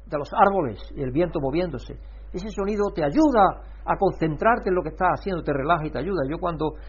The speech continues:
me siento más en comunión con Dios cuando estoy en el campo, lo digo,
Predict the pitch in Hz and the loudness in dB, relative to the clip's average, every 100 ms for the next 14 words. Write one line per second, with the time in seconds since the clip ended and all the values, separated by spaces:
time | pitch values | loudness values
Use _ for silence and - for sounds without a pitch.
0 | - 139 139 - 208 214 214 208 208 185 | -10 -2 0 4 2 4 4 2 2 0
1 | 196 208 185 214 190 175 202 160 143 233 | 0 0 -2 -2 -2 -2 -2 -2 0 0
2 | 214 127 117 107 - 294 202 | 0 0 0 -2 -4 -4 -4